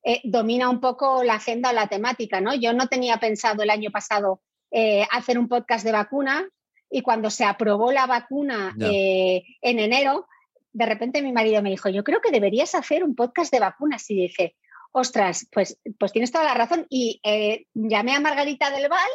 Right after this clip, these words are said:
Speaker 1: la convencí, y hicimos un podcast de las vacunas que fue de los más escuchados la temporada pasada, ¿no?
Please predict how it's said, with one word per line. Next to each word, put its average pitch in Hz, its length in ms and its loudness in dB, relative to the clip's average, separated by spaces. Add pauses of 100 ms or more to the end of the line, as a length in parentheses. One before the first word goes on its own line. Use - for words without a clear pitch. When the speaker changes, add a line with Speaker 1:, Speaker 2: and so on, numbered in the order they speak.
Speaker 1:
la 339 100 -6
convencí, 285 680 -4 (300)
y 247 120 -6
hicimos 269 320 -4
un 311 80 -2
podcast 285 360 2
de 294 60 0
las 285 140 -2
vacunas 294 360 -2
que 269 120 0
fue 277 140 0
de 302 80 2
los 294 160 -4
más 254 160 -6
escuchados 233 400 0
la 214 140 2
temporada 202 480 2
pasada, 226 420 0
¿no? 403 160 -6